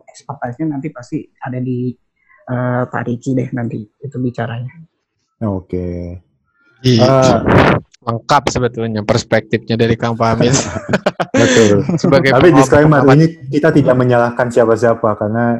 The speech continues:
Speaker 2: yang sudah terjadi, ya terjadilah.
Speaker 1: Ya, betul.
Speaker 2: <laughs> Ya.
Speaker 1: Yang sudah terjadi, terjadilah.
Speaker 2: Ya, sudah terjadi,
Speaker 1: <laughs>
Speaker 2: ya terjadilah. Tapi kan kita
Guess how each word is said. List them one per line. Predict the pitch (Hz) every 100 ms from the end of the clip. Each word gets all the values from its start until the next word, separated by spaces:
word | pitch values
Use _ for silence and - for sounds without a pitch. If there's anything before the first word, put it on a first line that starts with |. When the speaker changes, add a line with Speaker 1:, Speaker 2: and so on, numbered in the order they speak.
| 110
Speaker 2:
yang | 104 101
sudah | 104 101 98
terjadi, | 98 98 101 - 107 110 107 104
ya |
terjadilah. | 95 92 95 92 95 98 90
Speaker 1:
Ya, | 147 131 123 123
betul. | 127 - 151 147 143 135 127
Speaker 2:
<laughs> | 95
Ya. | 95
Speaker 1:
Yang | 139
sudah | - 143 135
terjadi, | 123 127 123 156
terjadilah. | 156 131 127 120 131 139 131 127 123 131 -
Speaker 2:
Ya, | 101
sudah | 98 104 101
terjadi, | 101 98 101 95 101 104 113
Speaker 1:
<laughs> | 117 107
Speaker 2:
ya | 101
terjadilah. | 95 90 98 95 92 95
Tapi | 98 98
kan | 107
kita | 104 104